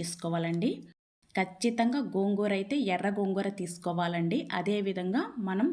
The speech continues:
శుభ్రపరచుకున్న తర్వాత గోంగూర ఫ్యాన్ కింద నీడ కిందనే ఆరాలండి. వన్ డే ఖచ్చితంగా ఆరబెట్టుకున్నప్పుడే మనకి ఆకు అనేది కాస్త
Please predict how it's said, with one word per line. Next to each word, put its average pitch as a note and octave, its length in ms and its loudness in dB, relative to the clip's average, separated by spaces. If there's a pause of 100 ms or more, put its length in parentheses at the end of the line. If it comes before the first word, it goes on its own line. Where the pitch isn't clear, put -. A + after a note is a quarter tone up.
శుభ్రపరచుకున్న G3 800 -2 (120)
తర్వాత E3+ 360 0 (180)
గోంగూర F#3 440 0 (560)
ఫ్యాన్ G3+ 380 2
కింద G#3 200 2 (100)
నీడ G3 280 0
కిందనే G3 400 0 (220)
ఆరాలండి. F3 540 0 (720)
వన్ G3 220 4
డే A#3+ 60 4 (180)
ఖచ్చితంగా G#3 580 0 (100)
ఆరబెట్టుకున్నప్పుడే F#3+ 920 0
మనకి G3+ 240 -2 (140)
ఆకు G3 240 0
అనేది F3+ 320 0 (160)
కాస్త G3 340 0